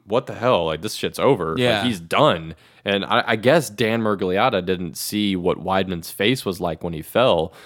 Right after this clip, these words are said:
Speaker 1: but you should have told, you should have been able to tell by the body language. As soon as Weidman fell, he was out.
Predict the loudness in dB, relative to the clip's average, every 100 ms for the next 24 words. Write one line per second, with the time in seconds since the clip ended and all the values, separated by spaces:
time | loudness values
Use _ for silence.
0 | -20 -20 -20 -20 _ 0 2 2 0 -2
1 | 0 2 2 2 -2 2 2 2 -6 -4
2 | -2 0 2 2 2 -2 2 4 4 2
3 | 2 2 4 4 2 0 -2 -4 -4 -6
4 | -2 2 2 0 -4 _ -14 0 2 4
5 | 0 2 4 4 4 0 -2 -6 -4 -4
6 | -6